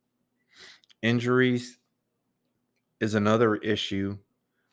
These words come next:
on why people don't get promoted. You're injured, so you have to take time out of training.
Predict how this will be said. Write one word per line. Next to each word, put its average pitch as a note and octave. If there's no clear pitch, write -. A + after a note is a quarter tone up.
on G2
why F#2+
people F#2
don't F2+
get E2+
promoted. E2
You're F#2
injured, A#2
so A2+
you G#2
have A#2
to A2+
take B2
time A#2
out A#2
of A#2
training. C3+